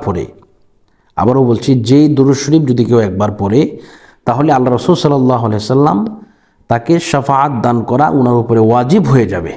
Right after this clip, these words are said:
সুবহানাল্লাহ। তো আসুন আমরা এই দুরূদ শরীফ কোনটা পড়লে ওয়াজিব হবে আল্লাহ রাসূলের উপরে আপনাকে জান্নাতে নেওয়ার, এটা আমি এই যে কিতাব দেখে আপনাদেরকে বলছি। আমি, আহ, এটা এই দুরূদ শরীফটা আগে,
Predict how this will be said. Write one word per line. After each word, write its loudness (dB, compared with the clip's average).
সুবহানাল্লাহ। -4
তো -2
আসুন 0
আমরা 0
এই 0
দুরূদ 0
শরীফ -2
কোনটা 0
পড়লে 0
ওয়াজিব 0
হবে 0
আল্লাহ 0
রাসূলের 0
উপরে 0
আপনাকে -2
জান্নাতে 0
নেওয়ার, -2
এটা 2
আমি 2
এই 2
যে 2
কিতাব -2
দেখে 0
আপনাদেরকে -4
বলছি। -2
আমি, -2
আহ, -2
এটা -2
এই -2
দুরূদ 0
শরীফটা 0
আগে, -2